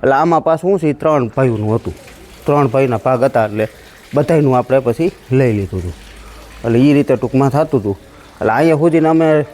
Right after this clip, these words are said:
રહેવા આવ્યા પછી આ ડેલો મોટો એક કર્યો, નાની નાની ડેલીઓ હતી બધી કાઢી નાખી અને ઓલી ડેલી તો એમનેમ હતી જ, ઈ એમનેમ છે. બાકી તો પછી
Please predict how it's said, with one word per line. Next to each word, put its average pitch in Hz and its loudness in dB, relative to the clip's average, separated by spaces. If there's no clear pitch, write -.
રહેવા 147 2
આવ્યા 139 2
પછી 135 -4
આ 120 2
ડેલો 117 0
મોટો 117 0
એક 131 0
કર્યો, 175 0
નાની 135 2
નાની 127 2
ડેલીઓ 127 0
હતી 117 -2
બધી 131 2
કાઢી 147 -2
નાખી 104 -4
અને 120 2
ઓલી 147 2
ડેલી 135 2
તો 143 0
એમનેમ 131 0
હતી 151 0
જ, 117 -4
ઈ 143 4
એમનેમ 127 2
છે. 98 -2
બાકી 127 -2
તો 117 -2
પછી 139 -2